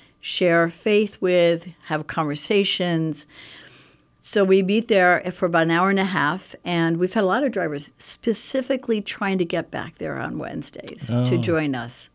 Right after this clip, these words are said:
Speaker 2: Yeah.
Speaker 1: So we do have a Bible study there as well as time just to have conversation.
Speaker 2: I'm trying to picture the Bible study around, uh,
Speaker 1: a table. So we go into a different part of the restaurant,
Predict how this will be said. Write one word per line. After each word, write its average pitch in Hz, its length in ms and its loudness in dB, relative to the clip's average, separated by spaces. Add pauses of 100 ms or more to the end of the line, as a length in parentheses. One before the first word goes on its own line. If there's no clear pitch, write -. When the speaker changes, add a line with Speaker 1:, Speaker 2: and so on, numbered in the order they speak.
(140)
Speaker 2:
Yeah. 110 200 -6 (120)
Speaker 1:
So 190 280 4
we 185 340 2
do 185 140 0
have 180 280 2
a 160 120 -2
Bible 196 320 2
study 165 240 2
there 156 180 0
as 151 220 -2
well 175 580 2
as 151 460 -2
time 165 460 0
just 156 280 -4
to 156 100 -2
have 147 200 -4
conversation. - 720 -6
Speaker 2:
I'm 123 100 2
trying 151 240 2
to 123 80 2
picture 147 480 0
the 110 60 -2
Bible 123 340 2
study 123 480 0 (460)
around, 123 640 4 (180)
uh, 117 340 2
Speaker 1:
a 196 80 2
table. 175 460 0
So - 180 0
we 196 140 4
go 202 220 4
into 202 160 0
a - 20 2
different 185 340 -4
part 190 120 2
of 170 40 2
the 170 60 0
restaurant, 160 800 0